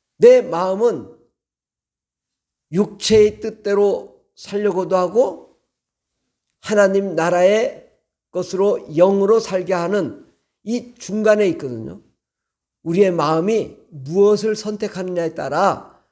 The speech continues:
그 삶은, 어, 달리 결정되는데 우리의 마음이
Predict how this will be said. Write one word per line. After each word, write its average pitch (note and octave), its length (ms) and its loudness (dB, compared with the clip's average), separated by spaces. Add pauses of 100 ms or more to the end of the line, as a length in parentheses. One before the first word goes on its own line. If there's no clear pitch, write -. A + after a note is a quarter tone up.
(240)
그 B3+ 220 -2
삶은, G#3+ 720 -4 (420)
어, A#2+ 180 -14
달리 F#3+ 400 -2
결정되는데 E3 1000 -4 (460)
우리의 F3 360 2
마음이 D3+ 720 -2